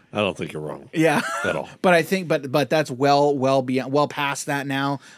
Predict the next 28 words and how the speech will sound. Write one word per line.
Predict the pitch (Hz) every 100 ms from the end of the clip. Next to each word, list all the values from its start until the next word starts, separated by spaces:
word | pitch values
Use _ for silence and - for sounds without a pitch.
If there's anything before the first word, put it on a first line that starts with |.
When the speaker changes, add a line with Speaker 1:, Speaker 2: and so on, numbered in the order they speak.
| -
Speaker 2:
Um, | 139 127 113 120
it's, | 143 -
it's | 180 156
just, | 185 165
it's | 175 160
a | 135
funny | - 110 101
thing | - 101
to | 101 107
just, | 104 - -
to, | 107
to | 87 - 107
just | 98
take | 76 95
Speaker 1:
Mm-hmm. | 95
Speaker 2:
note | 92 90
of. | 92 - _ - - -
Uh, | 120 113
an | 135
exhausted | 139 151 180 175 175
card | - 156 143
cannot | - 143 123
exhaust | 117 - 143 143 139
again | 135 131
until | 110 113 - 143
it | 127 113
is | 107 -
ready. | 131 135 139